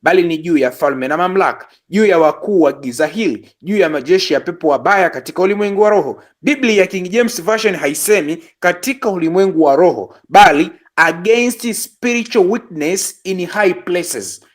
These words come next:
katika mahali pa juu. "Kwa sababu hiyo, twaeni silaha zote za Mungu, mpate kuweza kuzishinda siku ya uovu,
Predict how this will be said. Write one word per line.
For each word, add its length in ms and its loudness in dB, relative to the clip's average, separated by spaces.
katika 320 -2
mahali 380 0
pa 200 0
juu. 360 -8
"Kwa 120 -2
sababu 320 -2
hiyo, 460 2
twaeni 520 0
silaha 400 0
zote 320 -6
za 160 -2
Mungu, 440 -6
mpate 440 -2
kuweza 420 2
kuzishinda 840 -4
siku 580 -6
ya 160 0
uovu, 800 2